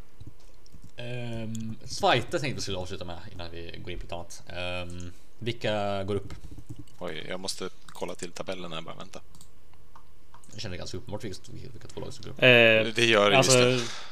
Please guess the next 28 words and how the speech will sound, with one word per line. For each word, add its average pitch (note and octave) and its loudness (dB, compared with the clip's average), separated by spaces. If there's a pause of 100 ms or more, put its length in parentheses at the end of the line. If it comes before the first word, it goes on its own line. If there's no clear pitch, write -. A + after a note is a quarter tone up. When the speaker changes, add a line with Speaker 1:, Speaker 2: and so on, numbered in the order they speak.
(140)
Speaker 2:
det. - -2
Speaker 3:
ja. G#2+ 10
Speaker 2:
Men F#2 -6 (640)
Speaker 3:
Köln C3+ 8
kan A#2+ 2
vi G#2+ 2
säga G#2 2 (220)
direkt. - -4 (260)
Speaker 2:
Och F#2+ 0
Hamburg F2 -2
också. - -4
Jag - -4
tror F#2 0
att F2+ -2
det E2+ -2
är E2 -2
ganska D#2+ -2
Speaker 3:
Ja. G#2+ 6
Speaker 2:
lugnt - -6
där, - -4
men F#2 -2
Speaker 1:
Ja, G2+ -4
jag F#2 -6
tror F#2+ -4
de F#2 -4
två - -6
går F2+ -6
upp. - -6